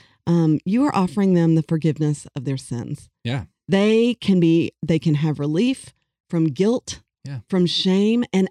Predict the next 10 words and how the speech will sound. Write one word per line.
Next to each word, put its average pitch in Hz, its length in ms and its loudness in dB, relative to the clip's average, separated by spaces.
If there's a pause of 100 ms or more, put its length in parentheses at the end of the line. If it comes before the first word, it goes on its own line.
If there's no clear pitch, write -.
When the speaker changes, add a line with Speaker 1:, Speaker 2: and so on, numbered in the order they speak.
(140)
Speaker 1:
access 208 680 -6
to 190 520 0 (380)
God 170 500 0 (240)
forever, 135 560 -6
a 156 80 -6
relationship 160 600 -2
Speaker 2:
Yeah. - 40 -2
Speaker 1:
with 165 60 0
him 175 180 2
forever. 147 460 -2